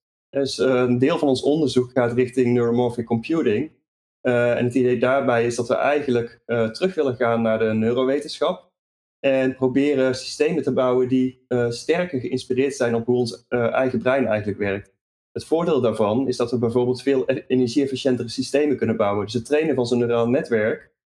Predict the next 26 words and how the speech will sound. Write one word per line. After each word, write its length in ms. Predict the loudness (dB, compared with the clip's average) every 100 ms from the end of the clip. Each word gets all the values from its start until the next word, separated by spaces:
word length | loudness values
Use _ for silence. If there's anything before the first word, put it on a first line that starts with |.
| _ _
eh, 200 | -2 0
bijvoorbeeld, 600 | 0 0 0 2 0 0 0
eh, 200 | 0 0
G 180 | 0 -2
P 120 | -2
T 200 | -4 -4
three 460 | -2 0 2 -2 -4
voor, 360 | -2 0 0 0
eh, 360 | 0 0 -2
voor 260 | -4 -4 0
taalverwerking, 920 | 0 0 0 0 0 -2 -2 -4 -4 _ _ _ -4
eh, 420 | 0 2 2 0 -4
dat 180 | -4 -2
kost 240 | -2 -2 -2
ontzettend 460 | -2 -2 -2 -2
veel 220 | 0 0
resources, 760 | 2 0 0 0 0 -2 -6 -2
omdat 200 | -2 -2
je 100 | -2
gewoon 180 | -2 -2
gigantische, 800 | -2 -2 0 -2 0 0 0 -2
eh, 260 | -2 -2 -2
servers, 600 | 0 0 0 -4 -6 -8
eh, 120 | -4
nodig 280 | 0 0 0
hebt. 320 | -4 -6 -20